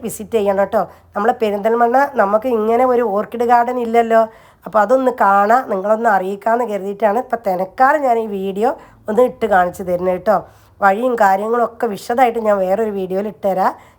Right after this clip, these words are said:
ഇത് ഫെനലോപ്സിസിൻ്റെ ഒരു, എന്താ പറയുക, ഒരു ഫ്ലവർ ഷോ നടത്തിയാലും കൂടി നമുക്ക് ഇത്രയും വലിയ പൂക്കൾ കാണാൻ പറ്റില്ല. അപ്പോൾ അത്രയും നല്ല പൂക്കളാണ് ഇതിലുള്ളത്.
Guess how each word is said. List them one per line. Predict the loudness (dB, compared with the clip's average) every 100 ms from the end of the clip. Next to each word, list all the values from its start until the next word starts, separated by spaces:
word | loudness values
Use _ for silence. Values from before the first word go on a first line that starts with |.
| -10
ഇത് | -6 -2
ഫെനലോപ്സിസിൻ്റെ | 0 4 2 2 -4 -4 -2 0 0
ഒരു, | -2 -4 -8 -20 -8 -2
എന്താ | 0 2
പറയുക, | 2 2 0 0 -6 -6
ഒരു | 0 4 4 4 0 0
ഫ്ലവർ | 2 2 0 2
ഷോ | 2 4
നടത്തിയാലും | 0 2 4 4 2
കൂടി | 2 0
നമുക്ക് | -2 -8
ഇത്രയും | -6 -4 -2
വലിയ | -2 -6
പൂക്കൾ | -8 -6 -4 -2
കാണാൻ | -4 -4
പറ്റില്ല. | -8 -14 -18 -20 _ _ -10
അപ്പോൾ | 0 0
അത്രയും | 0 -4 -4 -2 0 2
നല്ല | 2 2 -4
പൂക്കളാണ് | -6 0 2 4 2 0
ഇതിലുള്ളത്. | -2 -4 -2 -2 0